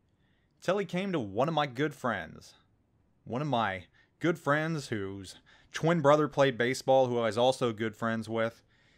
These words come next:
He came to him and asked those questions again. "Were you at the alcohol party?" "Yes."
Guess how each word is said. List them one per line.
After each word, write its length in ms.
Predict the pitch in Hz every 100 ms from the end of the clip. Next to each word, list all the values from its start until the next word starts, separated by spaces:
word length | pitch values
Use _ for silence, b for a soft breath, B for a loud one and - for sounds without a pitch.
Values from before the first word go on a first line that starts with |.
| _ _
He 100 | -
came 280 | 160 208
to 80 | 165
him 280 | 139 151 151
and 220 | 107 92
asked 300 | 98 123 -
those 180 | 120 117
questions 480 | - 113 - 117 113
again. 480 | 110 104 85 82 - _ _ -
"Were 140 | 92
you 180 | 92 107
at 80 | 123
the 120 | 147
alcohol 420 | 151 151 117 107
party?" 420 | 101 107 90 85 - _ _ _ _ _ _ _ -
"Yes." 420 | 123 110 -